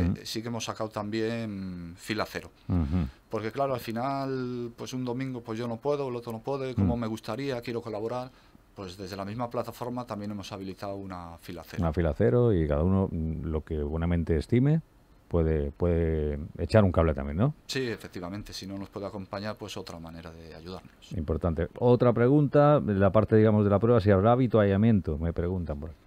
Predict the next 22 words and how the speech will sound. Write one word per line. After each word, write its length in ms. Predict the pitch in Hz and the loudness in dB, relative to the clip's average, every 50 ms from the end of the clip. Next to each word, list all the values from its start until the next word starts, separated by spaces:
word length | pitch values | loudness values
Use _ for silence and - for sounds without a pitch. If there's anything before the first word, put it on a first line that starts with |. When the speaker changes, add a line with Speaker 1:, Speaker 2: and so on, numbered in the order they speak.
| _ _ _ _ _ _ - - | _ _ _ _ _ _ -14 -8
Speaker 2:
Sí, 100 | - 90 | -4 0
Speaker 1:
Sí, 80 | 127 | 0
a 80 | 127 117 | 0 0
ver, 40 | 76 | 2
Speaker 2:
claro, 300 | 73 117 117 113 104 98 - | 0 0 0 0 -2 -4 -6
Speaker 1:
sí. 100 | 87 71 | -6 -6
Speaker 2:
tenemos 600 | - 101 95 98 101 104 104 104 107 104 - 123 | -6 -6 -6 -6 -6 -6 -6 -6 -6 -8 -6 -4
un 60 | 120 | -2
avituallamiento 680 | 120 117 110 - 117 113 110 110 123 123 113 113 101 | -2 -2 -2 -2 -2 0 0 0 -2 -2 -4 -6 -8
más 200 | 92 98 98 - | -6 -6 -6 -6
o 40 | 107 | -8
menos, 360 | 101 101 101 101 98 90 - | -8 -8 -8 -8 -8 -10 -8
son 160 | - 131 139 135 | -6 -6 -4 -2
seis 160 | 156 143 - | -2 -4 -4
kilómetros. 640 | - - 185 101 101 90 - - - - - - - _ - 85 | -4 -6 -6 -6 -6 -8 -10 -14 -18 -20 -20 -20 -20 _ -18 -14
Speaker 1:
O 40 | 82 | -8
sea 120 | 85 87 78 | -6 -4 -4
que 60 | 78 | -2
Speaker 2:
Eh, 20 | |
Speaker 1:
tampoco 340 | 82 78 71 71 85 85 82 | -4 -2 -2 0 0 2 2
es 80 | 80 78 | 2 0
demasiado. 520 | 78 78 78 - - 98 95 95 110 131 | 0 -2 -2 -2 0 2 2 2 2 0